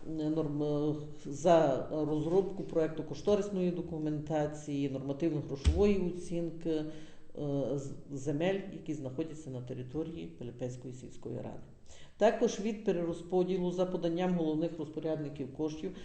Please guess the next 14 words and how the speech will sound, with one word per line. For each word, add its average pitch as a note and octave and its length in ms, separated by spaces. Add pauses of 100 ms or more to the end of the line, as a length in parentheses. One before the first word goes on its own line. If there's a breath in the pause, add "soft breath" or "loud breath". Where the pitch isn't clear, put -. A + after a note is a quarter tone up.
(140 loud breath)
це G3 220
є E3+ 100
внутрішній D3+ 540
перерозподіл, F3+ 840 (420 loud breath)
е, E3 240
знімаємо D#3+ 880
видатки E3 580 (160)
по F3 260
електроенергії E3 1200
у D#3 200
розмірі D3+ 400
двісті E3 420
шість - 340
тисяч, D3 340